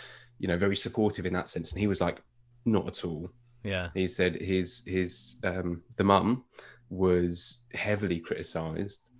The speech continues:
Speaker 1: in terms of, like, "You can't, you, you're not a good mother. What are you doing leaving your daughter with a ma-, with the dad?" It's just,
Speaker 2: Hmm.
Speaker 1: you know, men don't do this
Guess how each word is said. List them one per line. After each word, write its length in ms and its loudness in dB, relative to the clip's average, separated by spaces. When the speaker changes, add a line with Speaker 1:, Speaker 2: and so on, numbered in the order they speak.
Speaker 1:
in 80 -4
terms 340 -2
of, 120 -8
like, 300 -6
"You 120 -4
can't, 360 -2
you, 200 -6
you're 300 0
not 100 6
a 60 0
good 160 2
mother. 240 4
What 160 0
are 60 -4
you 120 0
doing 420 -2
leaving 240 -2
your 140 -2
daughter 380 -2
with 100 -8
a 40 -4
ma-, 200 -4
with 200 -4
the 40 -6
dad?" 400 -4
It's 100 -16
just, 280 -6
Speaker 2:
Hmm. 60 -4
Speaker 1:
you 80 -8
know, 120 -2
men 260 4
don't 280 2
do 220 0
this 420 -8